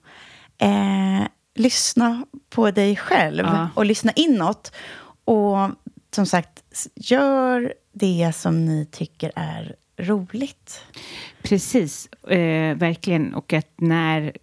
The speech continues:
Speaker 2: kroppen skriker så där så kan man inte gå emot det.
Speaker 1: Nej. Nej, det går inte.
Speaker 2: För det kan ju vara så att kroppen skriker lika mycket av rädsla för ett jobb,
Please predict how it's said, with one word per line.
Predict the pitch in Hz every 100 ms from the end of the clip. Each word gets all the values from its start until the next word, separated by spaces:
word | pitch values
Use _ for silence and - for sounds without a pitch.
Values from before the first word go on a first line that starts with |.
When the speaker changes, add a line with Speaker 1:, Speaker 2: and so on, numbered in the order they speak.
| _ _
Speaker 2:
kroppen | - 165 160 - 156 160
skriker | - - 214 196 - 160
så | -
där | 139 131 127
så | - 151 - -
kan | 196 190 175
man | 147 135
inte | 123 -
gå | 127 139
emot | 143 170 170 123 -
det. | -
Speaker 1:
Nej. | 196 - - -
Nej, | 214 180 151
det | 160
går | - -
inte. | -
Speaker 2:
För | -
det | 175 165
kan | - 214
ju |
vara | 214 214 156 143
så | - 143 131 -
att | 143 -
kroppen | - 135 - 139
skriker | - 135 123 - 143
lika | 135 131 151
mycket | 156 139 - 131 123
av | - 131
rädsla | 139 131 - - 135
för | 127 131
ett | 117 - -
jobb, | - 147 135 123